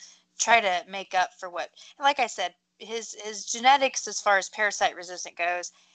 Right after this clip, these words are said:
it's not bad. It's just, I always watch him 'cause I get nervous about it. And there's been a couple times where I could tell he was struggling a little bit more than any,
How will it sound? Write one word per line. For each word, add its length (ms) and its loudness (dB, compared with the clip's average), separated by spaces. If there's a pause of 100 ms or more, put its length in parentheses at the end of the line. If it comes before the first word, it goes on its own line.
(240)
it's 220 -2
not 280 6
bad. 340 4
It's 140 -14
just, 260 -14
I 120 -2
always 360 -10
watch 360 0
him 160 -16
'cause 180 -16
I 60 -10
get 200 -14
nervous 380 -10
about 320 -6
it. 220 -20
And 100 -6
there's 140 -8
been 120 -10
a 40 -10
couple 260 -4
times 320 -2
where 120 -2
I 80 0
could 160 -18
tell 240 2
he 160 -16
was 260 -16 (220)
struggling 600 2
a 80 -10
little 160 -2
bit 180 -4
more 220 -4
than 180 -8
any, 220 -10